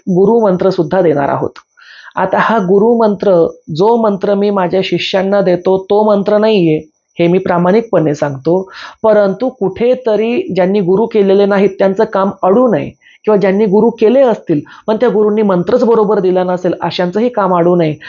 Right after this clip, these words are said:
या स्वरूपातील तो मंत्र राहणार आहे. जो गुरु मंत्र ह्या कॅटेगरीमध्येच येतो, अगदी वरच्या श्रेणीतील तो मंत्र आहे, त्याला कमी लेखू नये,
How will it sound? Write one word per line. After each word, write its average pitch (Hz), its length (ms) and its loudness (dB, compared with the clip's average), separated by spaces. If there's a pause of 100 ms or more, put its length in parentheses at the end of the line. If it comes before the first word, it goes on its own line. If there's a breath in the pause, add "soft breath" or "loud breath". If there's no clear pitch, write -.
(220 loud breath)
या 214 200 2
स्वरूपातील 190 640 0
तो 208 60 0
मंत्र 180 320 0
राहणार 160 340 0
आहे. 165 240 0 (120)
जो 196 220 2
गुरु 180 320 2 (120)
मंत्र 175 260 0
ह्या 190 180 2
कॅटेगरीमध्येच 180 800 0
येतो, 185 340 0 (260 loud breath)
अगदी 170 280 0
वरच्या 196 460 2
श्रेणीतील 190 500 0
तो 208 80 2
मंत्र 165 340 0
आहे, 156 280 0
त्याला 165 220 0
कमी 180 300 2
लेखू 180 320 0
नये, 156 180 0